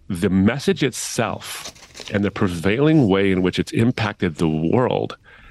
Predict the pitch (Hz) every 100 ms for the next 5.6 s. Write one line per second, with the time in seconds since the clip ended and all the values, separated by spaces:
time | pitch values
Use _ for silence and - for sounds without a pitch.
0 | - - 107 95 110 113 - 196 175 104
1 | 85 80 - - 127 139 98 87 82 -
2 | - - 117 151 160 104 85 87 - -
3 | 85 95 - 127 107 104 107 151 92 58
4 | - - - - - 110 101 - 110 101
5 | 101 - - 98 95 92